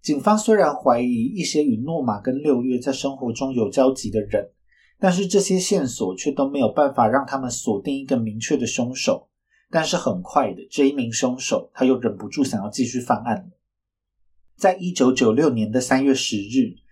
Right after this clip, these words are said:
峡谷湖城西南方车程约二十分钟的 Lake Elsinore，埃尔西诺尔湖城发生了一起案件。五十七岁的 Dorinda Hawkins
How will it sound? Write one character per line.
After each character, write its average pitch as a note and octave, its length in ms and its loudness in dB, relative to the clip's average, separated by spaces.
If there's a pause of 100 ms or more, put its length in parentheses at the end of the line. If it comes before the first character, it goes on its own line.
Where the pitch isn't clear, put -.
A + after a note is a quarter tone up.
(140)
峡 - 260 2
谷 B2+ 220 2
湖 A#2 180 -4
城 A#2+ 240 -4
西 C#3+ 200 -8
南 A#2+ 200 0
方 C3 200 -2
车 C3+ 180 -2
程 A2+ 260 -4
约 C3 260 0
二 D#3+ 120 2
十 C3 180 -2
分 B2 240 0
钟 B2+ 240 0
的 B2 240 0 (240)
Lake C#3 300 4 (140)
Elsinore， C3+ 880 0 (520)
埃 F3 280 2
尔 A2 160 4
西 C#3+ 320 -2
诺 C3 240 0
尔 F#2+ 100 -4
湖 G#2 240 -6
城 G2+ 300 -4
发 B2 200 2
生 B2+ 220 -2
了 A#2 100 -2
一 A2+ 80 0
起 - 200 -10
案 G#2+ 280 -4
件。 F#2+ 280 -6 (420)
五 D3+ 120 4
十 D3 180 0
七 F3+ 240 -2
岁 F3 220 4
的 C3+ 140 2
Dorinda C#3 560 2
Hawkins C#3 680 -2